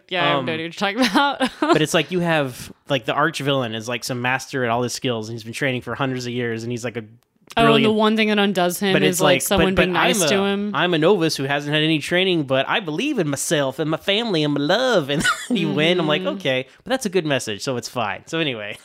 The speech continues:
Speaker 2: <laughs> much like the Smallville series finale, where it's kind of underwhelming, where Clark just flies through Darkseid and that's the end. It's like, "Oh, Jordan's free now." It was a good message, but wasn't anticlimactic for him to just, like,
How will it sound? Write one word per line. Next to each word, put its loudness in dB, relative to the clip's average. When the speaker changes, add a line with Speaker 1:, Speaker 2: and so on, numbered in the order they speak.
Speaker 2:
<laughs> -20
much -2
like 0
the -2
Smallville 0
series -4
finale, -2
where -2
it's -6
kind -2
of 0
underwhelming, 0
where -4
Clark -2
just -10
flies -4
through -8
Darkseid 0
and -4
that's -4
the -2
end. 0
It's -4
like, 0
"Oh, 0
Jordan's 0
free 2
now." 0
It -8
was -4
a -2
good 2
message, 0
but 2
wasn't 2
anticlimactic -2
for -8
him -4
to -6
just, -8
like, -8